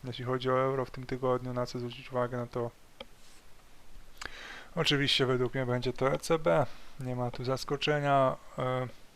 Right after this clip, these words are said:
w długim terminie mówili, że czwarty kwartał będzie, no, trochę taki przymulony, nie?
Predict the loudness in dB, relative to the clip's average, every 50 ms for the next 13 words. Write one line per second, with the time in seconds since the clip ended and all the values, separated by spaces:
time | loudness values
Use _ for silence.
0 | -20 -18 -16 -16 -14 -12 -14 -14 -14 -16 -18 -18 -18 -18 -20 -20 -20 -12 -10 -6
1 | -2 -2 -2 0 -2 -2 2 2 2 4 4 2 2 2 2 2 0 0 0 0
2 | 2 2 2 0 4 6 6 6 6 2 -6 0 4 6 6 6 6 6 6 6
3 | 6 4 4 2 0 2 2 2 2 2 0 2 2 2 2 2 2 -2 2 2
4 | 2 2 2 0 -4 -4 -2 -2 -2 0 0 2 4 6 6 8 6 6 4 2
5 | 0 2 4 4 2